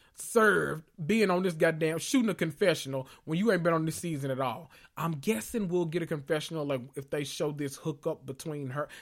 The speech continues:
not hookup, I mean, like, you know, linking together, getting together, hanging out. If they show this between, uh, Kristen and Ariana, I, I don't know, but listen, I love to see it.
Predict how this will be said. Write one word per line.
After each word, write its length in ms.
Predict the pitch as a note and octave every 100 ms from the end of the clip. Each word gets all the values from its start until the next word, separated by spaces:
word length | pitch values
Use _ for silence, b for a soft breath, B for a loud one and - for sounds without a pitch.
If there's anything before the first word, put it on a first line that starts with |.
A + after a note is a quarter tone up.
| -
not 200 | C4 F#3+
hookup, 420 | D#3 C3+ C3 C#3
I 60 | E3
mean, 220 | F3 D3+
like, 220 | C#3+ C#3+
you 80 | D#3
know, 140 | C#3 B2+
linking 400 | C#3+ E3 D#3 C#3
together, 360 | B2 B2+ A2+
getting 220 | B2+ D#3+
together, 340 | C3 C3 C3 A#2+
hanging 260 | C#3 B2+
out. 200 | B2 G#2+ B B B -
If 120 | C#3+
they 140 | F3 E3+
show 260 | - F#3
this 180 | E3 E3
between, 520 | D#3 - E3 D3 C#3+ C#3+
uh, 240 | C#3 B2+
Kristen 340 | B2+ E3+ D3+ D3+
and 80 | C3+
Ariana, 500 | C3+ C3+ C#3 D3 C#3 B B -
I, 200 | D3+ D3+ D#3
I 100 | D3+
don't 180 | C3+
know, 220 | C3 A2 A#2+
but 200 | C#3 B2 b b - C#3+
listen, 520 | C#3 C3+ - G#2+ G#2+ - - _ _ _ _ _ B2
I 60 |
love 240 | B2+ C3 A#2+
to 60 |
see 280 | A#2 C#3+ E3
it. 120 | C3+